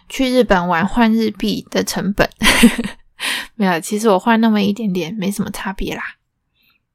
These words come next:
那，呃，欢迎大家到 Apple Podcast 评论区留言给我，或者也可以问我问题，也不限哪一个类别的问题，可以，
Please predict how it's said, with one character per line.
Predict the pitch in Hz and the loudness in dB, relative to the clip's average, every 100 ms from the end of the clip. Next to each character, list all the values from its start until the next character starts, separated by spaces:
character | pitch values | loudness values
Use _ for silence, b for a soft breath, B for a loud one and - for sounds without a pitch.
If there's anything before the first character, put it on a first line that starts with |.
| - _ _ _ | -20 _ _ _
那， | 254 220 208 185 208 B B B B B B B _ _ _ _ - | -2 0 2 0 -2 B B B B B B B _ _ _ _ 0
呃， | 220 214 214 208 214 - | 4 4 4 2 0 -2
欢 | 330 | -2
迎 | 285 | 0
大 | 285 269 | 2 2
家 | 240 233 | 0 -2
到 | 233 202 185 - | 0 0 -2 -4
Apple | 269 - 269 | -6 0 0
Podcast | 269 247 226 - 190 190 - - - | 2 0 0 -4 -8 -10 -14 -20 -10
评 | - 196 247 | -6 -4 0
论 | 294 247 | -2 -2
区 | - 240 240 | -2 0 0
留 | 226 196 214 | 0 0 0
言 | 220 202 208 | 0 0 -2
给 | 220 196 214 | -4 -2 0
我， | 208 - | 0 -2
或 | 214 247 | -2 -2
者 | 226 | -2
也 | 196 170 | -2 -4
可 | - 233 | -4 -4
以 | |
问 | 220 226 | -2 -2
我 | 196 165 | -2 0
问 | 214 190 | -2 -2
题， | 185 - - - 214 B B B _ | -6 -12 -12 -12 -14 B B B _
也 | 220 196 | -4 -4
不 | 202 202 | -4 -4
限 | - 302 240 202 | -2 -2 -2 -2
哪 | 175 190 | -4 -8
一 | |
个 | - 214 | -8 -2
类 | 277 220 | 0 -2
别 | 240 | -6
的 | 180 190 | -6 -2
问 | 208 196 | -2 -4
题， | - - | -8 -14
可 | - | -6
以， | 226 214 202 | -2 -2 -2